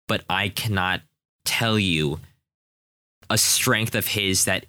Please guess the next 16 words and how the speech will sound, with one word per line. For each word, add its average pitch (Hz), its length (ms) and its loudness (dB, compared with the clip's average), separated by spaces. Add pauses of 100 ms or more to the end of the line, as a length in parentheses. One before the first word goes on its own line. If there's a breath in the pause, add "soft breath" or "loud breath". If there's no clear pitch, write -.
(200)
we 104 200 2
don't 98 300 0
get - 220 -2
from 92 260 -2
any 87 220 -2
other 80 180 -2
player 76 540 -2 (380)
that 110 180 0
I 104 100 -2
think 110 400 -4 (720)
Conrad 113 500 0
couldn't 104 380 0
give, 62 260 -4
'cause - 120 -2
I, 82 160 0 (120)
'cause 113 180 0